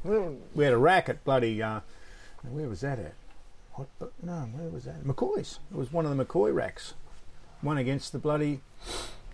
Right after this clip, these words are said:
Speaker 2: there was a rack against the, um, the, the, it was a corrugated iron wall, used to get the afternoon sun on it.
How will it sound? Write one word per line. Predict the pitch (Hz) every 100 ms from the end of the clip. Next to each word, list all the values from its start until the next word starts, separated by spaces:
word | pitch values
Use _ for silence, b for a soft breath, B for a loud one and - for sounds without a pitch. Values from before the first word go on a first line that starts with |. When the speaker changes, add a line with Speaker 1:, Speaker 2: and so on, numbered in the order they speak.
| - -
Speaker 2:
there | 147
was | 117
a | 107
rack | 117 175 175
against | 117 131 143 - -
the, | 117 113
um, | 113 113 110 113 120 - - - - - -
the, | - - - - - -
the, |
it | 135 -
was | 143
a | 110
corrugated | 147 147 135 127 117
iron | 123 120 110
wall, | 123 135 123
used | 110
to | 113
get | 117
the | 131
afternoon | 139 - 131 135
sun | - 143
on | 117
it. | 95